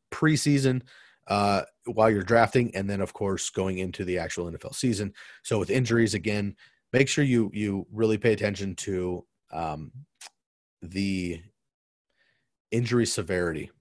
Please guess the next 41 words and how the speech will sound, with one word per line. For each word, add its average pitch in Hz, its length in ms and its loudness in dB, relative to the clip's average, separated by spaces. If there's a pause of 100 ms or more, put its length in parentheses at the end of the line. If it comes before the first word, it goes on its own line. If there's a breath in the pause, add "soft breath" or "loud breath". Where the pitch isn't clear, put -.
(160)
of 87 400 -2
these 82 300 -6
guys. 71 420 -4 (240 loud breath)
Uh, 92 260 0 (160)
A 110 120 4
J 107 160 0
Green, 95 280 0
for 95 200 -2
example, 78 520 -4
right? 90 320 0
Hurt 123 220 0
in 110 80 -4
seventeen, 107 560 0
hurt 123 260 2
in 104 140 -2
eighteen, 104 460 0 (240 loud breath)
comes 120 240 -2
back 117 240 6
in 107 80 0
nineteen. 101 520 -2 (300 loud breath)
We 98 80 -6
kinda 110 240 0
hear 110 160 0
like, 98 180 2
"Okay, 113 220 2
it's 117 180 2
lingering," 113 540 0
so 98 240 -2
his 92 100 -4
draft 95 300 0
stock - 240 -10
falls. - 300 -4
So - 100 -2
he 98 80 0
falls 95 320 0
and 95 60 -6
he 87 60 -4
falls 80 280 -4
and 87 60 -8
he 80 60 -8
falls. - 280 -12